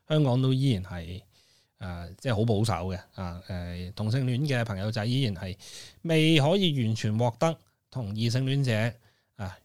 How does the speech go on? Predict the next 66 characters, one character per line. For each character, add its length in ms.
同 220
樣 300
嘅 260
一 80
啲 340
法-， 320
法 200
理 260
嘅 60
利 200
益 80
嘅 200
啊。 160
啊， 380
其 80
實 60
啲 140
同 140
性 100
戀 160
者 140
呢， 100
無 140
論 120
係 280
喺 240
波 260
蘭 80
啦， 200
定 100
喺 160
香 220
港 200
啦， 240
定 200
係 120
喺 280
以 360
前 200
嘅 80
蘇 240
聯 160
啦， 280
佢 100
哋 140
都 120
係 100
想 240
做 180
自 140
己 140
喜 180
歡 340
嘅 140
事 120
啦， 220
啊， 240
鍾 180
意 140
自 140
己 300
鍾 200
意 120
嘅 100
人 180
啦。 200